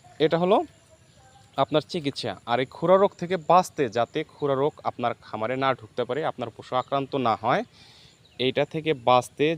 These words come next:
যে ভ্যাকসিন দেওয়া হয়, যে টিকা দেওয়া হয়, এটা হলো টিকা। এটা হবে না, এই জন্য অগ্রিম সতর্কতা। আর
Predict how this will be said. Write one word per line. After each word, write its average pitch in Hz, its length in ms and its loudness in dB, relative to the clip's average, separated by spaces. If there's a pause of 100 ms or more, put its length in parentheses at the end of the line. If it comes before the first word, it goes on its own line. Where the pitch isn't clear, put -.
যে 123 200 -6 (140)
ভ্যাকসিন 143 400 -4
দেওয়া 127 160 2
হয়, 131 260 -2
যে 117 240 -8
টিকা 127 240 -4
দেওয়া 113 220 -2
হয়, 135 180 -4
এটা 110 200 -6
হলো 104 140 -8 (100)
টিকা। 127 280 -10 (400)
এটা 127 260 -4
হবে 135 340 2
না, 117 160 2
এই 120 100 -2
জন্য 151 180 0
অগ্রিম 165 340 4
সতর্কতা। 143 640 -6 (800)
আর 147 340 4